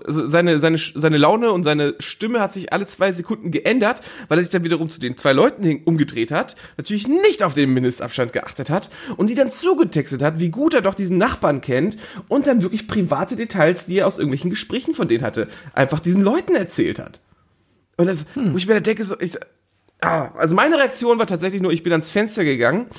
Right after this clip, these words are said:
Speaker 1: und hab dieses Pärchen gesehen, das dann halt von ihm zugeschwallt wurde.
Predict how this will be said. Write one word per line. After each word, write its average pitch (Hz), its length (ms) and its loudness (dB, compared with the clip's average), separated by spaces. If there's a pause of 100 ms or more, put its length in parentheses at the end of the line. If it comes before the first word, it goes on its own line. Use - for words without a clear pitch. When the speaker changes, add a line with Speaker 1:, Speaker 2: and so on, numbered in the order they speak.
(240)
Speaker 1:
und 151 120 4
hab 175 100 2
dieses 156 260 -2
Pärchen 220 380 0
gesehen, 123 300 0
das 123 140 -4
dann 139 120 -4
halt 123 120 0
von 135 100 -6
ihm 120 120 -2
zugeschwallt 104 600 -6
wurde. 165 260 2